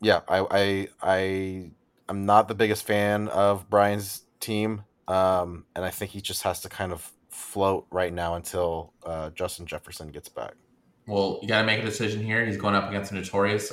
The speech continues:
Speaker 2: Um, I'm gonna hop ahead of you. I'm gonna take Notorious in this
Speaker 1: Yeah.
Speaker 2: matchup. I like, like I said, fifteen is a lot, especially when you're getting twenty-nine out of the gate and you're already starting off with eleven and a lackluster game where you could probably take an advantage
Speaker 1: Mm-hmm.
Speaker 2: of,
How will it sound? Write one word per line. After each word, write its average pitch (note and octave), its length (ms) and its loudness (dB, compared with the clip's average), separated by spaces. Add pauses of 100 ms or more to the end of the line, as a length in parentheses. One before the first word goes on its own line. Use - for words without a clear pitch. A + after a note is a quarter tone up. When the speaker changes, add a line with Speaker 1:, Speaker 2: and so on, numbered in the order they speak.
Speaker 2:
Um, E2 440 2
I'm F#2 140 2
gonna E2+ 280 -4 (160)
hop - 300 -4
ahead E2 180 -8
of E2+ 80 -8
you. E2 240 -4
I'm F#2 100 -4
gonna F#2+ 120 -2
take F2+ 200 -6
Notorious F2+ 540 -4 (340)
in G2+ 80 0
this E2 160 2
Speaker 1:
Yeah. F2+ 160 2
Speaker 2:
matchup. F#2 380 2
I G2 100 8
like, F#2 320 2 (400)
like A2 140 0
I G#2 40 4
said, G2+ 340 0 (180)
fifteen C3 260 2
is B2 80 2
a A#2 60 4
lot, E2+ 480 0 (400)
especially B2+ 380 4
when A2+ 120 0
you're G#2 100 2
getting G2+ 200 2
twenty-nine G2+ 420 2
out F#2+ 120 2
of F#2+ 60 0
the F#2 60 0
gate F#2 440 -2
and F2 320 -2
you're F2+ 120 -2
already F2+ 160 0
starting F#2 240 0
off E2+ 120 0
with E2+ 80 -6
eleven E2+ 320 0
and E2+ 280 -2
a E2 40 -10
lackluster D#2+ 500 -4
game E2+ 240 -8
where E2 100 -6
you D#2 60 -10
could F2+ 160 -20
probably E2+ 240 -6
take - 160 -18
an F2 80 -14
advantage D#2+ 600 -10 (200)
Speaker 1:
Mm-hmm. F2+ 220 -10
Speaker 2:
of, G2 560 4